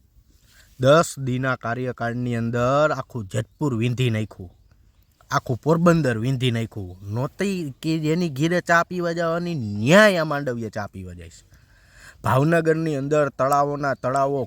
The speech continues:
ખોદીને ભાવનગરને સોનાનું બનાવનારો માંડવીયો હવે પોરબંદરને ચાંદીનું બનાવવાનો છે. વિચારજો થોડું. અંદર ખાને તમામ નેતાઓ નારાજ છે, કોઈ બોલતા નથી. અહીંયા લલિત રાદડિયાને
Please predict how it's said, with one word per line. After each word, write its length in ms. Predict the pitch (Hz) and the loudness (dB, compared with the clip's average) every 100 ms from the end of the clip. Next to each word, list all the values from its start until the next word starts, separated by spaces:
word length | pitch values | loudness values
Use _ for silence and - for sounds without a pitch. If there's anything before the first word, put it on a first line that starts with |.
| - | -4
ખોદીને 420 | - 156 151 131 | 0 0 0 -4
ભાવનગરને 760 | 98 123 143 143 139 143 135 | -2 -2 -2 -4 -4 -4 -6
સોનાનું 580 | 110 - 156 160 156 143 | -6 -2 0 2 0 -2
બનાવનારો 520 | 147 151 143 143 139 | -2 -2 -2 -2 -4
માંડવીયો 540 | 127 131 135 135 131 117 | -2 -2 -2 -4 -2 -2
હવે 100 | 120 | -4
પોરબંદરને 720 | - 143 151 147 147 143 131 | -2 -2 -2 -4 -4 -4 -2
ચાંદીનું 460 | 139 156 165 170 | 0 0 0 -2
બનાવવાનો 440 | 165 170 170 165 160 | -2 0 -2 -2 -6
છે. 140 | - _ _ _ _ _ _ _ _ _ _ 110 | -10 _ _ _ _ _ _ _ _ _ _ -4
વિચારજો 560 | 117 - 143 139 123 | -2 4 4 2 -4
થોડું. 300 | 104 101 90 _ _ _ _ _ _ _ | -6 -10 -12 _ _ _ _ _ _ _
અંદર 300 | 139 160 170 | -4 2 2
ખાને 380 | 151 147 156 170 | 2 -2 0 -2
તમામ 500 | - 123 143 165 160 | 0 2 8 8 8
નેતાઓ 360 | 135 131 120 101 | 2 0 -2 -2
નારાજ 300 | 95 95 87 | -8 -10 -14
છે, 140 | - | -18
કોઈ 140 | - 110 | -14 -12
બોલતા 420 | 110 127 135 139 | -8 -10 -6 -6
નથી. 360 | 143 143 104 - _ _ _ _ _ _ _ _ _ _ _ | -6 -8 -12 -14 _ _ _ _ _ _ _ _ _ _ _
અહીંયા 300 | 127 143 151 | -4 0 2
લલિત 420 | 143 117 131 143 127 | 2 0 0 -2 -2
રાદડિયાને 1040 | 117 135 135 127 123 123 123 131 139 147 | -2 -2 -2 -2 -2 -2 -4 -2 -4 -6